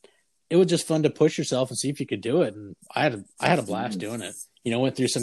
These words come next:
Speaker 1: country that I'd never seen before, which made that a lot funner too. And I really
Speaker 2: Mm-hmm.
Speaker 1: enjoyed it. That Ride one K in a Day, his format's pretty, pretty user-friendly and a,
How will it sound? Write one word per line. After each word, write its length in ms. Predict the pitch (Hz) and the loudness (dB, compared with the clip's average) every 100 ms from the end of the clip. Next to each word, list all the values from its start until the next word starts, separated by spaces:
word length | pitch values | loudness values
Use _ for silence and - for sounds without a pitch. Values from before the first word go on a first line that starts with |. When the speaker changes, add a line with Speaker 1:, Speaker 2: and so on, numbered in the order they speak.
| - | -2
Speaker 1:
country 300 | 127 123 127 | -2 -2 -4
that 100 | 113 | -2
I'd 120 | 110 | -2
never 220 | 117 113 | -2 -2
seen 240 | 110 127 123 | -2 -2 0
before, 340 | 127 - 127 | 0 2 2
which 200 | 131 - | 2 -2
made 180 | 127 120 | -2 0
that 140 | 113 120 | 0 0
a 20 | |
lot 160 | 123 123 | -2 -2
funner 240 | 123 123 123 | -2 -2 -4
too. 300 | 120 120 139 | -2 0 0
And 200 | 101 98 _ - - - _ - - _ _ - | 0 -10 _ -20 -20 -20 _ -20 -20 _ _ 4
I 40 | |
really 160 | 143 107 | 6 6
Speaker 2:
Mm-hmm. 60 | 101 | 4
Speaker 1:
enjoyed 220 | 98 120 | 2 0
it. 160 | 92 _ _ _ _ _ _ - | -2 _ _ _ _ _ _ -2
That 160 | 127 | 0
Ride 220 | 131 143 139 | 4 4 4
one 160 | 131 | 2
K 180 | 117 135 | 2 2
in 60 | 127 | 2
a 60 | 110 | 2
Day, 280 | 120 127 117 | 4 4 4
his 180 | 131 | 2
format's 580 | - 131 139 123 107 - - | 4 4 4 4 -2 -6 -2
pretty, 300 | 135 127 104 - - _ _ _ | 2 2 2 -2 -8 _ _ _
pretty 180 | - 139 | 2 4
user-friendly 720 | 123 131 127 117 120 117 127 135 | 6 6 4 0 0 0 2 2
and 120 | 110 | 0
a, 160 | 101 | -8